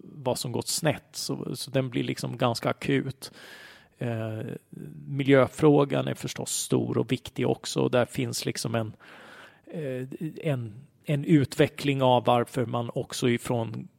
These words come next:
ganska strikta liberala principer kan motivera ett visst politiskt, eh, en större roll för politiken än på många andra områden. Därför, därför att det, eh, ja, det, det,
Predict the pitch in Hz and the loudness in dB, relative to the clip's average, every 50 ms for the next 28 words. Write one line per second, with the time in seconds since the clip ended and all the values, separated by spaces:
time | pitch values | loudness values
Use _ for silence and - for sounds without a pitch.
0 | _ - - 135 123 117 117 - - 127 117 104 - - - - 143 135 - - | _ -6 -2 -2 -2 -2 -4 -6 -2 -2 -2 -2 -2 -6 -2 -2 -2 -2 -2 -6
1 | - 139 127 135 147 135 127 135 131 123 123 117 120 120 - - 135 113 - - | -2 -2 0 0 0 0 2 4 4 6 4 4 2 0 -4 -4 -6 -6 -2 0
2 | 147 135 120 - 135 - - 123 120 117 127 117 110 - 143 - 147 143 139 131 | 0 0 0 -2 -4 -6 -4 -4 -6 -4 -4 -6 -4 -4 -2 -2 0 0 2 2
3 | 123 127 120 120 - - - - - - - - - - - - 143 135 127 131 | 2 2 0 0 -2 -6 -8 -6 -6 -6 -8 -10 -12 -12 -6 -4 -2 -2 -2 -2
4 | - - - - 67 - - - - - - 123 - _ - 76 69 65 65 65 | -4 -6 -6 -6 -6 -6 -6 -12 -14 -14 -14 -14 -18 _ -8 -8 -6 -6 -4 -6
5 | 64 65 65 - 135 - - - 156 143 135 - 151 139 - - - 165 156 156 | -4 -6 -6 -8 -8 -10 -10 -4 -2 -2 -2 2 2 2 4 6 12 12 12 12
6 | 151 151 143 147 127 127 120 - - 131 - - - 131 120 117 - - 156 139 | 12 8 4 6 4 2 2 0 -4 -12 -10 -4 -4 -2 -2 -2 -2 -2 -2 -2
7 | 127 - - 123 117 117 - 139 127 123 127 127 127 127 127 - 127 123 139 127 | -2 -6 -8 -8 -8 -8 -8 -8 -8 -8 -6 -4 -4 -4 -4 -4 -2 0 0 0
8 | 127 127 - - - - - - 71 - - - - _ _ - 71 71 67 - | 0 -2 -6 -6 -6 -6 -4 -6 -6 -8 -8 -16 -20 _ _ -6 -6 -6 -6 -6
9 | - 69 67 64 - 69 65 - 69 67 64 65 - - _ - - - - - | -4 -4 -4 -2 -2 -6 -6 -4 -4 -4 -4 -4 -6 -8 _ -20 -20 -18 -14 -12
10 | - - - - - - - - - - 147 135 - - _ _ _ _ _ - | -10 -10 -10 -10 -10 -12 -12 -10 -4 0 0 0 0 -2 _ _ _ _ _ -12
11 | 156 147 170 147 139 139 131 - 143 139 131 123 117 | -12 -10 -10 -6 -4 -4 -4 -4 -2 -2 -2 -2 -2